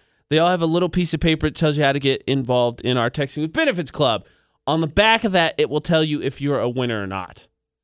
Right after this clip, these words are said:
So that's all you have to do is flip that over, and it'll say, it either says at Utah's V F X on all social media, which is not a winner,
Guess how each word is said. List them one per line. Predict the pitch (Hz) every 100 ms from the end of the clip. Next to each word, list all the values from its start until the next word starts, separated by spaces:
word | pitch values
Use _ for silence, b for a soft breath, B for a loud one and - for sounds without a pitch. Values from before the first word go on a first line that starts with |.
| _ _ _ _
So | - - 143 123 123 113 _
that's | 123 143 151
all | 147
you |
have | 147
to | 139
do |
is | 131
flip | - 143 -
that | 131
over, | 131 117 127
and | 117 120
it'll | 120
say, | 123 131 117 117 117 110
it | - 131
either | 143
says | 135 151 139 127 - - _
at | 143 151
Utah's | 143 147 139
V | 135
F | 127
X | 143 143
on |
all | 123
social | 123 123 139
media, | 160 147
which | 117
is | 110
not | 170 180
a |
winner, | 170 165 165